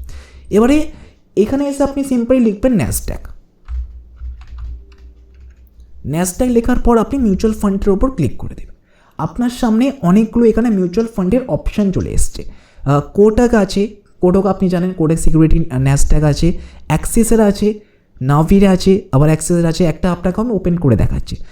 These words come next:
যেমন অ্যাক্সিসেরটা ওপেন করে দেখাচ্ছি। করার পর এখানে আপনি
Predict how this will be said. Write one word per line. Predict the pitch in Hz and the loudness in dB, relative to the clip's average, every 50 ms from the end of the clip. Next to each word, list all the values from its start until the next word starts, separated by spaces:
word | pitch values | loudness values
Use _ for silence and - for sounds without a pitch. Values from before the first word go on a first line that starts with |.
| - _ - - | -18 _ -8 -4
যেমন | 165 165 170 180 190 196 196 190 - | 0 0 2 2 2 2 0 -2 -4
অ্যাক্সিসেরটা | - 156 - - - 196 185 190 185 - 226 220 | -6 -6 -4 -2 -2 0 0 0 0 2 2 2
ওপেন | 175 - 131 127 | 2 2 0 -2
করে | - - 87 90 | -2 -4 -4 -4
দেখাচ্ছি। | - - - - - - - - - - - - - - - - - - - - - - - - - - - - | -4 -6 -6 -8 -8 -8 -6 -8 -8 -10 -12 -14 -14 -14 -14 -14 -14 -14 -16 -16 -18 -18 -16 -16 -16 -8 -2 0
করার | 185 196 226 247 240 | 2 4 4 4 2
পর | - 226 190 196 233 277 - - - _ _ _ _ - | 4 4 4 4 4 2 -2 -8 -18 _ _ _ _ -2
এখানে | 180 - 240 254 262 | 0 2 2 2 2
আপনি | 226 - - - 254 294 359 403 | 2 0 -2 -4 -4 -4 -4 -6